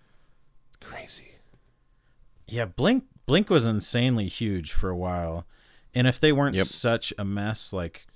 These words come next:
Speaker 2: personally, they, they could have been bigger than Green Day, I think. I mean,
Speaker 1: I don't still
Speaker 2: Green
Speaker 1: think
Speaker 2: Day
Speaker 1: they
Speaker 2: was
Speaker 1: had
Speaker 2: like
Speaker 1: the same, like, mass appeal that Green Day did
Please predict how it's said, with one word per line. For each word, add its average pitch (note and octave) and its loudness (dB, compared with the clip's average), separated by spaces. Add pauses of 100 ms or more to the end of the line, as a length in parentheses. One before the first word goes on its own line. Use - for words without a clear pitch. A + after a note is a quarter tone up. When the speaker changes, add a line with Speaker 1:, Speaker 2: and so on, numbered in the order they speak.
(220)
Speaker 2:
personally, C3 -2 (580)
they, A2+ -4 (240)
they C#3+ -2
could - 0
have G#2 0
been F#2 -2 (720)
bigger F#2 -4
than E2 -6
Green F#2 -6
Day, D2 -6
I D#2+ -6
think. D#2 -14 (1600)
I G2+ -8
mean, F#2 -4 (140)
Speaker 1:
I C3+ -4
don't F3 -2
still - 0
Speaker 2:
Green D#3+ 4
Speaker 1:
think A#2+ 4
Speaker 2:
Day G2 4
Speaker 1:
they - 2
Speaker 2:
was C3 2
Speaker 1:
had C3 2
Speaker 2:
like - -2
Speaker 1:
the - -6
same, A2 -4
like, F2+ -4
mass E2 -6
appeal E2 0
that D#2 -6
Green D#2+ -8
Day D#2+ -8
did D#2+ -10